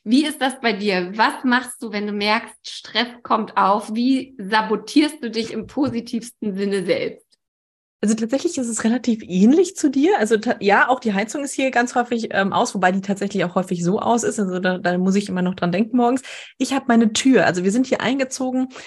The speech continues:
Speaker 2: in diese Wohnung und ich hab gesagt, ich brauche ein Büro, wo ich eine Tür hab, die ich zumachen kann. Ich hab vorher in einer Ecke im Wohnzimmer gearbeitet und war quasi ja omnipräsent irgendwie. Arbeit, Privatleben ist immer so hin und her gepinkt, je nachdem, ob jemand an der Tür geklopft hat oder nicht oder draußen irgendwelche, wir hatten noch eine Glastür.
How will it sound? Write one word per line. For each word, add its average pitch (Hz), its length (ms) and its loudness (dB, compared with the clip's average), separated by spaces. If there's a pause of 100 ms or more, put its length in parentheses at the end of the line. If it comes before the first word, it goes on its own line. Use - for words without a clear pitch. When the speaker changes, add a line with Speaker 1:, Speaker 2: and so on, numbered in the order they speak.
(180)
Speaker 2:
in 233 140 4
diese 220 260 4
Wohnung 226 300 6
und 220 100 4
ich 208 140 -2
hab 208 140 -4
gesagt, 214 220 0
ich - 140 -6
brauche - 240 0
ein 202 80 4
Büro, 190 320 0
wo 185 60 2
ich 175 100 -2
eine 165 160 0
Tür 202 240 0
hab, 208 100 -4
die 185 80 -6
ich 175 100 -8
zumachen 170 280 0
kann. 165 160 -2
Ich 170 100 -2
hab 175 100 -6
vorher 202 400 0
in 196 200 4
einer - 240 2
Ecke 220 280 2
im 190 160 4
Wohnzimmer 240 380 0
gearbeitet 208 480 -2
und 180 140 -4
war 185 180 2
quasi 190 300 0
ja 170 140 0 (200)
omnipräsent 175 1080 4
irgendwie. 220 500 -2
Arbeit, 190 600 -2 (420)
Privatleben 196 540 4
ist 196 120 2
immer 190 160 2
so 190 80 2
hin 196 140 4
und 185 120 0
her 214 140 0
gepinkt, 254 420 -2
je 208 80 -2
nachdem, 202 320 0
ob 185 140 -4
jemand 190 180 -2
an 170 60 -2
der 175 100 -2
Tür 220 160 -4
geklopft - 460 -4
hat 202 80 2
oder 196 180 0
nicht 247 240 4
oder 196 140 2
draußen 196 340 2
irgendwelche, 196 380 0
wir 175 60 2
hatten 180 100 -4
noch 175 120 -2
eine 165 120 -4
Glastür. 180 560 -2